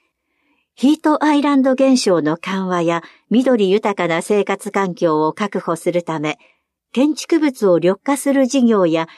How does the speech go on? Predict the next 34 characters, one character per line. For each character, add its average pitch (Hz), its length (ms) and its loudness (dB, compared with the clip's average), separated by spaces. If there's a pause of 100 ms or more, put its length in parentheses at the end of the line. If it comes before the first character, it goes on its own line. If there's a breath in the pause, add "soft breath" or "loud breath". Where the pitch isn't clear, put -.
(180 loud breath)
生 262 280 -2
垣 277 340 0
造 254 200 2
成 185 260 0
に 170 160 -4
対 185 220 -2
し 165 280 -2 (220 loud breath)
費 247 140 2
用 202 200 2
の 160 140 -2
一 202 300 -2
部 175 120 2
を 160 80 2
助 165 160 -2
成 185 260 0
し - 160 -10
ま 151 120 -4
す。 - 160 -16 (640)
事 180 180 -2
前 277 160 2
に 269 220 2
ご 220 100 -2
相 240 260 0
談 214 280 -2
い 226 80 -4
た 214 120 -2
だ 214 140 -2
き、 208 220 0 (320 loud breath)
必 294 340 0
ず 294 160 -2
着 233 340 -6
工 320 200 2
前 311 300 2
に 190 200 -4